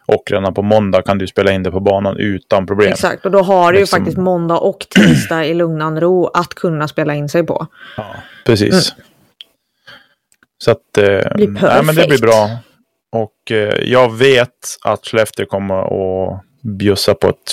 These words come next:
Speaker 1: fint S M-arrangemang
Speaker 2: Mm.
Speaker 1: också. Nu råkar jag trilla in på det i Sidospårs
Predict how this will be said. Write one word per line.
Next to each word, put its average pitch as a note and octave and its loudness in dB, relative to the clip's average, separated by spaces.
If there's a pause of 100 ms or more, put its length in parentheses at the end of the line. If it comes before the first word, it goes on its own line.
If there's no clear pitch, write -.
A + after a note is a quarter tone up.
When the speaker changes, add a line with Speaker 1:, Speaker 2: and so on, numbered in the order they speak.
Speaker 1:
fint F#2+ -2
S - -2
M-arrangemang G2 0
Speaker 2:
Mm. G3 0
Speaker 1:
också. F3 -6 (320)
Nu A2 2 (200)
råkar G#2+ 0
jag G2+ 0
trilla G2+ 2
in G2 -2
på G#2+ -2
det G#2 0 (320)
i G#2+ -6
Sidospårs - -2